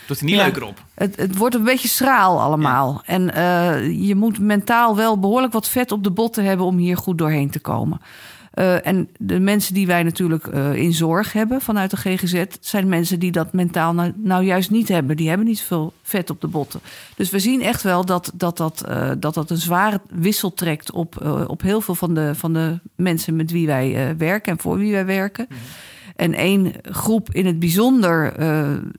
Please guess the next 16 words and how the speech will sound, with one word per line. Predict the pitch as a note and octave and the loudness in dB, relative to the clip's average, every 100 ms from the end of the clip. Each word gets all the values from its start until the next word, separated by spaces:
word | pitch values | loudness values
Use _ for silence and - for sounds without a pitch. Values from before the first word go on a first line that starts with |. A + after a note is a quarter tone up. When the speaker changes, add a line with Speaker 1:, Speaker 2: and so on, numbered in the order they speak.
| - _ - - - | -20 _ -20 -20 -20
Speaker 2:
is | - - F3 - | -8 -2 -2 -2
echt | - G3 | -2 0
wel | F#3+ E3 | 2 2
een | D#3+ | 2
groep | - G3 | 0 -2
waar | F3+ E3+ | 0 0
we | |
ons | D3+ - | 0 -2
zorgen | G3 A3 G#3+ | -2 -2 -2
over | G3+ | 0
maken. | F#3+ F3+ F#3 | 0 0 -2
En | |
dat | F#3+ - | -4 -2
zijn | D#3+ | -2
de | D3+ | 0
jongeren. | F3+ G3+ D#3 C#3 | 0 0 -2 -6